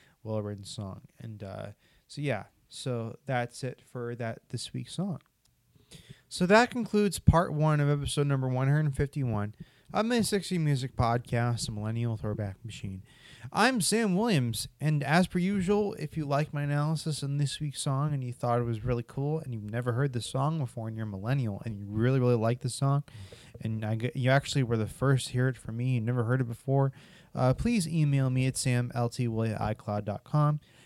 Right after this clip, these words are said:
You can also reach out to me on Instagram at iHeartOlies and check out more of my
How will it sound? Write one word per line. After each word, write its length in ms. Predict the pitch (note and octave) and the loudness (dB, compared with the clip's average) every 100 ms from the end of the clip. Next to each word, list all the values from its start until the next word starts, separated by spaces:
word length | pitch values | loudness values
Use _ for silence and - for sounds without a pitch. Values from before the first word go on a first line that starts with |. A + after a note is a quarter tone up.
| _ | _
You 120 | C3 | -2
can 160 | B2+ A#2+ | 2 2
also 260 | A#2 - A#2+ | 2 0 -2
reach 160 | A2+ | 0
out 140 | G#2+ G#2+ | -2 -2
to 100 | A2 | -4
me 140 | G#2+ | -6
on 160 | G#2 A2 | -6 -8
Instagram 600 | - A2+ - A2 G#2 G#2 | -8 -8 -6 -6 -4 -6
at 140 | - | -6
iHeartOlies 1000 | A2 G#2 G2 G#2+ A2+ G#2+ G#2+ G#2+ G2+ - | -4 -4 -4 -6 -4 -2 -2 -4 -4 -6
and 160 | A2+ G#2 | -6 -4
check 160 | A2+ - | -6 -6
out 120 | A2+ | -6
more 160 | G#2+ G#2 | -4 -4
of 80 | |
my 240 | G2+ G2 | -4 -4